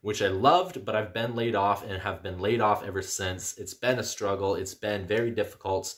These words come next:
emotionally, not being able to work. Luckily, the government has stepped in here or there, but I know I'm gonna have to be paying back a lot of taxes this year, so I am saving up a lot of that money that they ended up giving me. But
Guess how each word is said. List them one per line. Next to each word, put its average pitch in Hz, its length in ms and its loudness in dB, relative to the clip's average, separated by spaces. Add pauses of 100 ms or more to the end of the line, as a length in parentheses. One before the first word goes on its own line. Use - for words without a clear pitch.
(520)
emotionally, 143 880 2
not 113 320 0
being 120 160 -6
able 113 200 0
to 95 100 -10
work. 120 360 2
Luckily, 107 380 0
the 101 160 -4
government 104 420 -2
has 92 320 0
stepped 98 320 -2
in 98 160 -2
here 92 280 0
or 87 40 -2
there, 123 480 2 (400)
but 104 240 2
I 95 140 -2
know 104 340 6
I'm 95 160 -2
gonna 92 140 -2
have 92 160 2
to - 80 -18
be 95 100 -10
paying 92 320 -6
back 90 240 -2
a 90 60 -8
lot 123 240 6
of - 80 -6
taxes 95 600 -4 (100)
this 104 260 -4
year, 104 220 0
so 98 240 -2
I 95 100 2
am 101 180 -4
saving 95 380 -2
up 90 120 0
a - 20 -4
lot 90 180 2
of 90 80 0
that 87 180 -2
money 87 200 -4
that 82 180 -4
they 82 140 -4
ended 80 180 -8
up 80 220 -10 (160)
giving 98 260 -2
me. 71 200 -14 (760)
But 95 400 -2